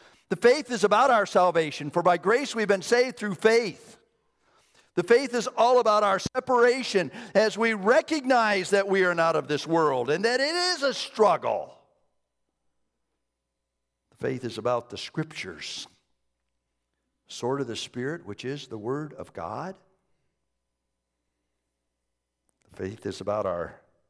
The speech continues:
service and our stewardship, and even our speech is part of our faith.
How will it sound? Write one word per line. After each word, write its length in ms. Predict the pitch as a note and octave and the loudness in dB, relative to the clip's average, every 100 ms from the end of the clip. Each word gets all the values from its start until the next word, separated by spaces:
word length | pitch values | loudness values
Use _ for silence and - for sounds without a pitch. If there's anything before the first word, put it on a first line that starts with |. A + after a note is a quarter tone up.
| _ _ _ | _ _ _
service 760 | - - A#2+ E2+ - - - - _ _ _ _ _ _ _ _ _ _ - | -16 -10 -10 -10 -16 -18 -18 -20 _ _ _ _ _ _ _ _ _ _ -14
and 120 | G2 | -10
our 100 | F2 | -10
stewardship, 760 | - B2 B2 G#2 - D2 - _ _ _ _ _ - | -10 -8 -8 -8 -12 -14 -16 _ _ _ _ _ -10
and 200 | A#2+ B2+ | -8 -8
even 340 | F#3 A3+ A3+ | -10 -8 -8
our 220 | G#3+ G#3 | -8 -10
speech 680 | - - - - - - - _ _ _ _ _ _ _ _ _ _ | -14 -14 -16 -16 -18 -18 -18 _ _ _ _ _ _ _ _ _ _
is 80 | A#2 | -20
part 260 | - G#2+ E2+ | -14 -12 -12
of 80 | |
our 140 | E2+ - | -14 -18
faith. 340 | - - _ | -20 -20 _